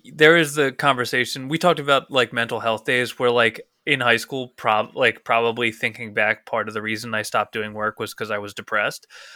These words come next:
But, um, you know, it's, uh,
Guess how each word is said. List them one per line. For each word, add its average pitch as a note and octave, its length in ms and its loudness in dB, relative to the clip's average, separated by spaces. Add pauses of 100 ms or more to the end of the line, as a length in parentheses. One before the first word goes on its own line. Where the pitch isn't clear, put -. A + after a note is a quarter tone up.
(140)
But, B2+ 280 8 (680)
um, A#2 580 -2 (760)
you D#3 140 -2
know, A2+ 300 -2 (560)
it's, - 520 -2 (920)
uh, A#2 640 2